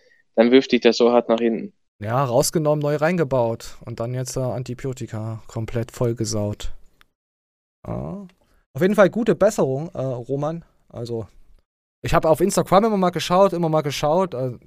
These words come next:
Speaker 2: war halt nicht so, das war das Einzige, was ich da, äh, gefunden hatte. Und Alex und Max hatten das auch nochmal in ihrem Podcast vorher noch gesagt. Ja, davon hab ich dann halt auch meine Quelle.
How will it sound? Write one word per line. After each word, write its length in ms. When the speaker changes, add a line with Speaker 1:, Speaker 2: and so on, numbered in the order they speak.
Speaker 2:
war 320
halt 160
nicht 180
so, 380
das 160
war 60
das 100
Einzige, 420
was 140
ich 120
da, 600
äh, 60
gefunden 480
hatte. 340
Und 140
Alex 360
und 300
Max 240
hatten 180
das 140
auch 80
nochmal 380
in 160
ihrem 220
Podcast 460
vorher 240
noch 200
gesagt. 440
Ja, 300
davon 340
hab 140
ich 80
dann 120
halt 120
auch 140
meine 180
Quelle. 380